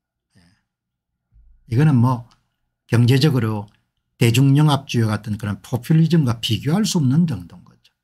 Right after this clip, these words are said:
예. 정치가 모든 영역을 다 장악하도록 그렇게 선거를 장악한 사람들이 정치가 모든 영역을 다 장악하는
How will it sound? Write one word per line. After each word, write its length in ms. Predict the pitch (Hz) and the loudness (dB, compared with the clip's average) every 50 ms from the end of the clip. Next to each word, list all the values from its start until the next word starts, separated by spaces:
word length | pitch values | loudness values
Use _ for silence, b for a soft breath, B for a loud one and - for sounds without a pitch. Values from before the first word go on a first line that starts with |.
| _ _ _ _ _ _ _ _ | _ _ _ _ _ _ _ _
예. 60 | 90 _ _ _ _ _ _ _ _ _ _ _ _ _ _ _ _ _ _ _ _ _ _ | _ _ _ _ _ _ _ _ _ _ _ _ _ _ _ _ _ _ _ _ _ _ _
정치가 440 | - 160 175 196 - - 208 196 185 | 0 0 2 2 2 0 2 2 2
모든 640 | 165 131 135 151 165 180 190 202 214 175 214 190 170 | 2 0 -2 -4 -6 -4 -2 0 0 2 2 4 4
영역을 320 | 175 185 185 175 156 127 | 4 4 2 2 0 0
다 180 | - 135 127 127 | -2 -2 -4 -4
장악하도록 1000 | - - 101 101 135 135 123 - 143 139 131 - - - 131 113 135 156 135 - | -4 -6 -4 -4 -4 -6 -6 -8 -8 -8 -8 -10 -10 -12 -8 -6 -4 -4 -4 -6
그렇게 420 | - 123 123 117 - - 113 - b b b b b b _ | -6 -10 -10 -10 -10 -10 -12 -12 b b b b b b _
선거를 480 | - - - 120 113 117 165 156 147 | -6 -4 -2 0 2 2 2 2 2
장악한 480 | - - 107 107 120 123 - - 123 120 | 0 0 0 0 0 -2 -2 -4 -4 -4
사람들이 560 | 120 131 123 120 120 117 117 113 117 110 113 b b b b _ | -2 -2 -2 0 0 -2 -2 -4 -6 -8 -8 b b b b _
정치가 640 | - 147 160 160 - - 180 165 160 156 - B B B B B | 0 2 2 0 0 0 0 0 0 0 -2 B B B B B
모든 960 | - 120 123 135 143 156 170 175 175 180 180 180 185 185 165 175 170 160 151 | -2 0 2 4 4 4 4 4 4 4 4 4 2 2 2 2 2 2 4
영역을 440 | 156 165 175 170 156 139 135 123 123 | 4 4 4 2 2 0 0 -2 -2
다 240 | 123 113 117 120 120 | 0 2 2 2 0
장악하는 720 | 117 110 107 110 120 131 - - 135 135 131 117 110 b | -2 -4 -2 0 0 -2 -2 -2 -2 0 0 0 -2 b